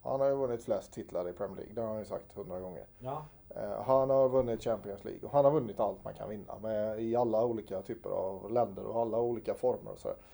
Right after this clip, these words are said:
Speaker 1: Så det är ju inte det, men hur, hur, vad, vad är det han har velat gö-, om man säger så här då?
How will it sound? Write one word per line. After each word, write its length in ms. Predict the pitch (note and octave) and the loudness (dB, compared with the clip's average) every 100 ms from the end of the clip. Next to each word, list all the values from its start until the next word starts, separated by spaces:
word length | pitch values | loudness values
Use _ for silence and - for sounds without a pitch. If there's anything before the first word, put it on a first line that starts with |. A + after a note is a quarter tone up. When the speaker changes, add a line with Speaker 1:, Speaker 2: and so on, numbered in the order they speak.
| - - - - | -20 -20 -20 0
Speaker 1:
Så 80 | C#3 | 8
det 40 | |
är 40 | |
ju 40 | F#3 | 8
inte 140 | F3 | 8
det, 300 | C3+ D#3+ D#3+ | 4 4 4
men 160 | D3 E3+ | 2 -2
hur, 440 | D#3+ F#3 E3+ E3+ - | 0 0 0 -2 -6
hur, 420 | D#3 F#3 F3+ E3+ | -4 -2 0 -2
vad, 220 | E3 - | -2 0
vad 120 | F3 | 4
är 160 | G3 F3 | 6 4
det 60 | D3 | 4
han 140 | E3 | 2
har 80 | C#3+ | 2
velat 300 | D3+ C#3 C#3 | 2 2 4
gö-, 560 | D#3+ D#3 - C#3+ - D#3 | 4 2 0 -10 -8 -6
om 120 | D#3 | -2
man 100 | E3 | -2
säger 160 | D#3+ | -2
så 80 | D3+ | -2
här 60 | F3+ | 0
då? 140 | - | 0